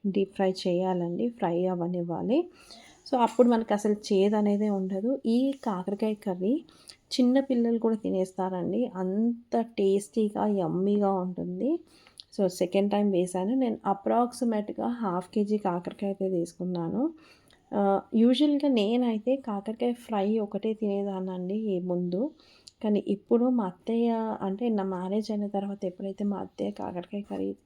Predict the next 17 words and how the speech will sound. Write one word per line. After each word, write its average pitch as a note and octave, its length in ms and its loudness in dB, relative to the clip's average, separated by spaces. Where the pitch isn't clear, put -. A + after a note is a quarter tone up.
చేయడం G3 280 2
స్టార్ట్ F#3+ 500 -2
చేసిందో, G3 580 0
అప్పటి A#3 360 0
నుంచి G#3+ 320 2
మాత్రము G3+ 520 -2
నేను A#3 300 -2
బాగా G3 480 -6
కాకరకాయ G3+ 540 -6
కర్రీ F#3 340 -4
అయితే F#3 240 -2
తినడం F3+ 500 -4
స్టార్ట్ G#3 440 -4
చేశా. G3+ 240 0
చాలా, F#3+ 380 -2
చాలా G#3 140 0
బాగుంటుంది. G3 600 -2